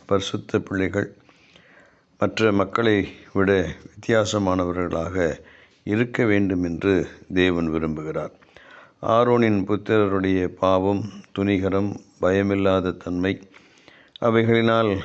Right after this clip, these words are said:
அவர்களுக்கு வந்த மரணம், தேவனுடைய நியாய தீர்ப்பு, இவைகளெல்லாம் இஸ்ரவேலர் பார்த்து, அவரை ஆராதிக்கும் தேவனை, அவர் எப்படிப்பட்டவர், பரிசுத்தம் நிறைந்தவர் என்பதை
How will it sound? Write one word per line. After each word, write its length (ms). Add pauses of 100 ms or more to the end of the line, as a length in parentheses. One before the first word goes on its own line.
அவர்களுக்கு 680
வந்த 420 (140)
மரணம், 720 (580)
தேவனுடைய 760
நியாய 480
தீர்ப்பு, 380
இவைகளெல்லாம் 680 (680)
இஸ்ரவேலர் 760
பார்த்து, 560 (800)
அவரை 340
ஆராதிக்கும் 960 (460)
தேவனை, 640 (760)
அவர் 260
எப்படிப்பட்டவர், 1160
பரிசுத்தம் 560
நிறைந்தவர் 520
என்பதை 600